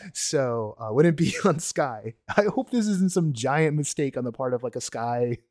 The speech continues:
documentary producer. It does not seem to be, not with, uh, not with the word we got. So, ladies and gentlemen,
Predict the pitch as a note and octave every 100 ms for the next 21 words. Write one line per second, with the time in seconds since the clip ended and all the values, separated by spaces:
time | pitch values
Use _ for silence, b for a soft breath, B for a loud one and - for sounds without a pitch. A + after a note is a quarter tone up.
0 | _ - F3+ E3 - C#3 C3 B2 A#2 G#2
1 | G2+ - G2 G2+ B B B B C3 A#2+
2 | C3+ D3+ E3 F3+ E3 - E3 C3+ C3 C#3+
3 | A#2 G#2+ F#2+ F#2+ A2 A2+ C3 A#2+ A2+ G#2+
4 | G#2+ G#2 G2+ G2 _ _ - - A2+ A2+
5 | G#2+ G2 F2+ F2+ F2 - - C3 A2+ G#2+
6 | G#2 - _ _ _ _ _ _ _ _
7 | _ _ _ _ _ _ _ _ _ B2
8 | A#2+ A#2 C3+ B2+ A2